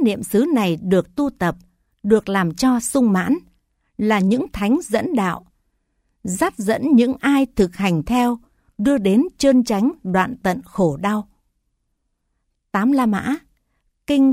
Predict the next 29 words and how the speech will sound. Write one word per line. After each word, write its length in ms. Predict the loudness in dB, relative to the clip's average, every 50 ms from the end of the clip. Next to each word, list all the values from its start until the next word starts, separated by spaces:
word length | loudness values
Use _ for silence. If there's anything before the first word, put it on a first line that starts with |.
| 0 _
Phạm 260 | -4 -6 -6 -6 -8
Thiên, 360 | -2 0 2 4 4 4 2 0 _ _ _ _ _ _ _ _ _ -14
Brahma 680 | -8 -6 -2 -2 0 0 0 0 0 0 -2 -4 -8
Sutta, 560 | -10 -8 -4 -4 -4 -4 -4 -4 -4 -2 -4 -6 _ _ _ _ _ _ _ _ _ _ _ _ _ _ _ _ _ _ _ _ -6
ba 200 | -2 -2 -2 -2
trăm 320 | -2 -4 -2 0 0 0 0
tám 240 | -2 -2 0 0
mươi 120 | 2 0 0 -2
tư. 220 | -2 0 0 0 -4 _ _ _ _ _ _ _ _ _ _ _ _ _ _ _ _ _ _ _ 0
Một 280 | 2 4 4 2 0
thời, 340 | -2 -2 0 0 0 0 -2 -8 _ _ _ _ _ _ _ 0
Thế 140 | 0 0
Tôn 260 | 2 2 2 4 4 2
trú 240 | 2 2 0 0
ở 360 | 0 -2 -2 0 0 0 -4 -8 _ 0 2
Uruvela, 800 | 2 4 4 4 2 2 2 2 0 0 0 -2 -2 -2 -4 -6 -10 _ _ _ _ _ _ _ _ -4
trên 220 | 0 2 4 4 4
bờ 180 | 4 2 2
sông 380 | 0 -2 0 0 2 0 0 -2 _ -4
Neranjara, 1080 | 0 2 4 4 4 2 2 0 0 0 0 -2 -2 -2 -2 0 0 0 0 0 -2 -6 _ _ _ _ _ _ _ _ _ _ _
tại 200 | -4 -4 -4 -4 -6 -2
cây 140 | 0 0 0
bằng 360 | 2 0 0 0 -2 -4 -6 -4 -2
Ajapala, 840 | -2 -2 -2 -2 -2 -4 -2 -2 -2 -2 0 0 0 -2 -2 -4 -8 _ _ _ _ _ _ _ _ _
sau 240 | _ -6 -4 -4 -2
khi 220 | 0 0 0 2
mới 260 | 4 2 2 2 0
giác 300 | -2 -4 -8 -8 -6 -4
ngộ. 300 | -2 -2 -2 -2 -4 -8